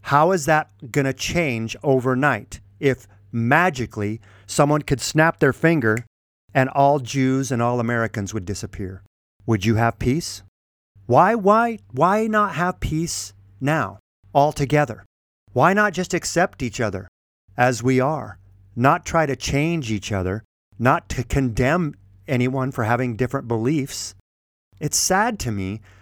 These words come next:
that we've gotten to a point where hate is so strong,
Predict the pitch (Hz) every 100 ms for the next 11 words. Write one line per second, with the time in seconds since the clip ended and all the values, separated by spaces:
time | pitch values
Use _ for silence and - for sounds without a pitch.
0 | - - 127 131 147 120 147 160 160 170
1 | 180 123 113 120 - _ - - - 131
2 | 127 123 165 185 143 - 135 123 - -
3 | 170 220 - - 208 220 226 104 92 107